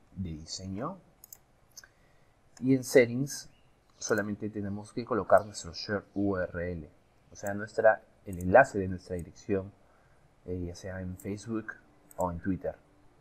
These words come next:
¿Correcto? Ahora, eh, si por ejemplo quieren más redes sociales como LinkedIn y esto, lo que les recomendaría hacer es,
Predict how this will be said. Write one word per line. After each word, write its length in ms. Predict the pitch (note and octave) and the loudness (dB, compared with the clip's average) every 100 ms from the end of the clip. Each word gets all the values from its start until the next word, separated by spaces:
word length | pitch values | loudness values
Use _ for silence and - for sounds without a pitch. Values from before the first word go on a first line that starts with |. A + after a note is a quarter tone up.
| - _ _ - - - _ - - - | -20 _ _ -20 -20 -20 _ -20 -20 -2
¿Correcto? 480 | G#2 G#2+ G#2 D3 G3 - - - - | 2 2 4 2 2 -8 -20 2 10
Ahora, 280 | G#2 D#2+ - - - _ _ - - - - _ - - - - - - - - - | 10 10 4 -8 -20 _ _ -20 -20 -20 -20 _ -18 -18 -18 -20 -20 -20 -20 -12 0
eh, 220 | A#2 A2 | 2 2
si 160 | - A2+ | -2 2
por 140 | A2+ | 2
ejemplo 260 | C3 C#3 C#3 | 4 2 6
quieren 280 | C3 B2+ | 6 6
más 160 | A#2+ A2+ | 2 2
redes 240 | A#2 A2 | 4 4
sociales 400 | G2 F2+ G2+ F#2+ | 2 4 6 6
como 180 | - F#2+ | -2 -4
LinkedIn 1000 | F2 F#2+ G2+ F#2 F#2+ F#2+ F#2+ G2 F#2 F2+ | -2 -2 -2 -4 -4 -4 -4 -4 -4 -2
y 60 | F2+ | -2
esto, 300 | - A#2 C3+ | 0 2 2
lo 200 | A2 - | 0 -2
que 80 | |
les 160 | F#2 F2 | 0 0
recomendaría 580 | F2 E2+ E2+ E2 G#2+ D3+ | -2 -8 -6 -2 0 0
hacer 280 | C#3+ A2 A2+ | 2 0 0
es, 320 | A2+ - | -4 -12